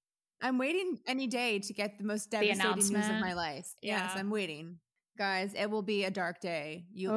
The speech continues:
Speaker 1: you will
Speaker 2: Oof.
Speaker 1: know. I will cry. I will be upset. I will have
Speaker 2: Get
Speaker 1: a
Speaker 2: ready.
Speaker 1: tantrum. I will not be as graceful as Emily. That's for sure.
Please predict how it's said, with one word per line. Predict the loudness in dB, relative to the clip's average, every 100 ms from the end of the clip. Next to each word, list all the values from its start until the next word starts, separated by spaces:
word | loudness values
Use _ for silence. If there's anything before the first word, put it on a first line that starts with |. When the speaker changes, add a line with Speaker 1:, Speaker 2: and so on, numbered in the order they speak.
| 4
Speaker 1:
you |
will | 4
Speaker 2:
Oof. | 2
Speaker 1:
know. | 0 0 -2 -2
I | -2 -4
will | -4
cry. | -8 -4 -2 0 0 -2
I |
will | -6
be | -6
upset. | -8 -8 -4 -2 -2
I |
will | -4
have | -6
Speaker 2:
Get | -6 -2
Speaker 1:
a |
Speaker 2:
ready. | 0 2
Speaker 1:
tantrum. | 2 2 2 0 -4 -8 _ -4
I | -4
will | -2
not | 0 0 0
be | -4
as | -2
graceful | -2 -2 -4
as | -4
Emily. | -2 -2 -2 -4 -6 -8 -12 -8
That's | -6 -6
for | -8
sure. | -8 -6 -8 -10